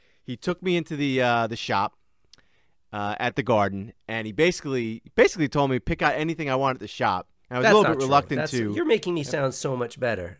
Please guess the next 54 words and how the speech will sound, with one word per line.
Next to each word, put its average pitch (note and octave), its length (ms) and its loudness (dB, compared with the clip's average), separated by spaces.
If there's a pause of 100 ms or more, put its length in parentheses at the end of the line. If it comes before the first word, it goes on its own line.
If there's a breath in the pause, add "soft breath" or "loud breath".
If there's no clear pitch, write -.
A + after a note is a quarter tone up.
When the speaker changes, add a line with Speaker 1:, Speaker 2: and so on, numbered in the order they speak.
(100)
Speaker 2:
than - 120 2
Speaker 1:
No, D3 240 10 (120)
you, F#3+ 80 0
Speaker 2:
I A#3 40 2
Speaker 1:
you A3+ 100 0
Speaker 2:
am. - 80 -6
Speaker 1:
pretty C4 160 4
much G#3+ 260 2
did, C3 380 4
Speaker 2:
I F3 80 8
Speaker 1:
dude. G#3+ 80 6
Speaker 2:
was G#3+ 80 2
trying C#4 280 6
to A#3 60 6
force F#3 360 0
you F3 80 0
to C#3+ 60 2
buy C3 180 4
a G#2 80 2
jersey, B2 640 -2 (180)
but B2 80 -12
you C3+ 60 -4
didn't C3+ 180 0
want A#2 220 -2
one D#2+ 220 -12
for - 80 -20
some F2 280 -12
reason. F2 420 -16 (200)
Speaker 1:
Right, F3+ 180 2
no, C#3+ 180 4
no, C3 180 4
Speaker 2:
Why G3 120 8
Speaker 1:
no, F#3+ 60 6
Speaker 2:
is E3 60 2
Speaker 1:
I B2 80 2
Speaker 2:
that? G2+ 140 2
'Cause B2+ 120 -8
you C3 60 0
don't B2 100 0
know A#2 80 -2
who's A#2 160 -8
gonna B2 120 -6
be A#2 80 -4
on A2 100 -4
the G2+ 60 -10
team, C3 340 -6
or C3+ 40 -6
you G2+ 140 -8
just G2 140 -12
Speaker 1:
Yeah, A#3 100 -2
Speaker 2:
don't - 200 -8
wear - 80 -8
Speaker 1:
dude, A#3 160 -4
Speaker 2:
jerseys? - 500 -14